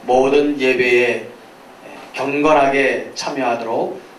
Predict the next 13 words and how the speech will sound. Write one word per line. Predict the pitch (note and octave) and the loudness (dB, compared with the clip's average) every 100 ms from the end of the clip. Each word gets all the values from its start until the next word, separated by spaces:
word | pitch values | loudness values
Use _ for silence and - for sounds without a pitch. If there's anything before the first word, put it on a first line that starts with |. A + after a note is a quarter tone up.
| - | -12
가르쳐주고 | - C3 B2+ B2 A#2+ A#2+ A#2 A2 | -4 -2 -2 -4 -2 0 0 0
하나님의 | - C3+ C3 C3+ C3 C3 | -2 0 0 0 -2 -2
진리의 | C3+ C#3 D3+ D3+ | -4 -2 -2 0
말씀을 | C3 A#2+ - A#2+ C3+ D3 C#3 - - - - | 0 -2 -4 -4 0 2 0 -4 -12 -20 -8
배우도록 | C3 B2 B2 B2 A#2+ | -2 -2 0 0 0
감독하고 | A#2+ A#2+ C#3+ D3+ - G2 G#2+ G#2 - - - - - C3 | -2 -2 0 0 0 -2 -2 -4 -6 -10 -20 -20 -18 -8
인생을 | C3+ C3+ C3+ C3 C3 | -6 -2 0 2 0
거룩하고 | B2+ B2 A#2+ B2 B2 B2 A#2+ - - - | 0 0 0 0 2 2 2 0 -10 -8
보람있게 | C3 B2+ B2 A#2+ A#2+ A#2+ | -2 0 0 -2 -2 -2
살아가도록 | A#2 - A2 A2 A2+ C#3 - - - - | -2 -2 -2 -2 0 0 0 -6 -16 -18
하나님의 | - B2+ A#2+ A#2+ A#2+ | -6 -2 -2 -2 -4
도우심을 | A#2+ A#2 A2+ A2+ A#2+ C3 B2 B2 - - - - | -4 -6 -6 -8 -6 -4 -4 -6 -10 -20 -20 -18
힘입어 | - - F#3 D3+ A#2+ - - | -8 -4 -2 0 0 -2 -6